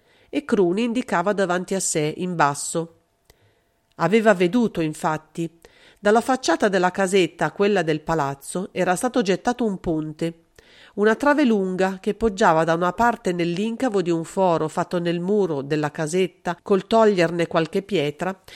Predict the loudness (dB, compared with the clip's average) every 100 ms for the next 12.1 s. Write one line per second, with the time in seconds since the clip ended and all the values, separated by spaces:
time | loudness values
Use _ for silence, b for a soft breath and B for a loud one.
0 | B B 0 2 4 4 4 2 0 -2
1 | 0 0 0 0 -2 -2 -4 -4 -4 -2
2 | -2 -2 -6 B B -8 2 4 6 4
3 | 4 0 0 0 0 0 0 -2 -4 -4
4 | -2 0 -2 -6 -6 -6 -4 -6 -6 -6
5 | -8 -8 _ _ _ _ _ _ _ _
6 | _ _ _ -4 2 4 4 2 -2 -2
7 | 2 2 2 -2 -4 -4 -6 -4 -4 0
8 | 2 4 4 2 0 0 2 0 -2 -4
9 | -8 -2 0 0 0 0 2 0 0 -2
10 | -2 -2 -2 -2 -4 -4 -6 -6 -4 -4
11 | -4 -2 -2 -4 -4 -2 -2 -4 -10 -14